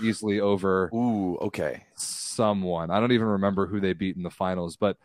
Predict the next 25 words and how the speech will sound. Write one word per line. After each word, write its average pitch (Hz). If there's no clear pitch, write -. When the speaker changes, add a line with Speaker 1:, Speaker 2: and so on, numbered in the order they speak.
Speaker 1:
that 120
is 123
a 127
segue 110
for 107
me. 120
Turkey, 104
Tur-, -
the 113
Turkish 151
Women's 110
League 87
had 92
the 92
best 90
year 85
on 82
the 80
women's 82
side -
this -
year. -
Speaker 2:
Hundred 107
percent. -
Yeah. -